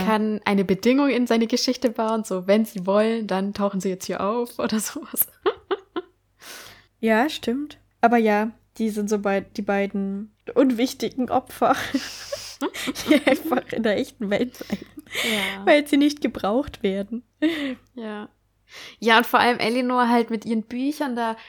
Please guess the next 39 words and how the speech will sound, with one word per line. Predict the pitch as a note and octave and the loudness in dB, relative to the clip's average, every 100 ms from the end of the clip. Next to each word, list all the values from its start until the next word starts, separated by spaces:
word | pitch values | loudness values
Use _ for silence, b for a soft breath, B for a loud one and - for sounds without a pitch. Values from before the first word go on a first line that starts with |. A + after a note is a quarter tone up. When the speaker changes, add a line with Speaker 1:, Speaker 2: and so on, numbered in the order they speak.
| B | B
Speaker 1:
also | - A3 A#3+ - _ | -2 2 2 0 _
im | - A3+ | 2 6
ersten | A3 A#3+ | 6 6
Band | B3 B3 | 4 6
wurde | A#3+ B3 A#3 - | 6 6 6 4
ihr | A3+ | 2
komplettes | A#3 G#3 A#3+ - - | 2 4 2 0 -2
Haus | A3 A#3+ C#4 | 4 6 6
da | C4 | 4
quasi | A#3 A#3+ A#3 G#3 | 2 2 2 0
alle | - G#3+ | 0 0
Bücher | A3 A3+ - | 0 -4 2
abgefackelt. | A3+ B3 - C#4 - C#4+ - E4 E4+ b b b b b b | 2 2 -2 0 -2 -2 -4 -8 -8 b b b b b b
Und | A#3 | 4
jetzt | B3+ B3+ | 6 4
im | B3 | 0
zweiten | - B3+ C4 C#4+ C#4+ B3 | 2 6 6 6 4 0
ist | A#3 | 2
Orpheus | - C4+ C#4+ C#4+ - | 4 4 6 4 6
da | A#3 | 2
und | A3+ | 2
behandelt | A3+ B3 B3+ C4 | 0 0 0 -2
die | |
Bücher | B3 B3+ C4+ - | -6 -6 -4 0
auch | C#4+ F#4+ - | 0 0 -4
wie | B3+ | -4
sonst | A3+ G#3+ - | 0 -2 -2
was. | G#3 G3+ | -4 -2
Und | A3 | 0
sie | A3+ | 2
hat | A#3 C4 | 2 4
ja | C4+ | 4
extra | - D4 - - B3+ | 4 2 -2 2 4
das | B3+ - | 4 2
ganze | C4 C#4 A3 | 2 2 0
Jahr | A3+ B3 | 2 2
damit | A#3 A3+ | 2 0
verbracht, | - G#3+ - A#3+ - - B B B B | -2 -6 -2 -2 -2 -16 B B B B
neue, | A3+ B3+ C#4+ A#3+ A#3+ C#4 | 2 6 6 4 4 0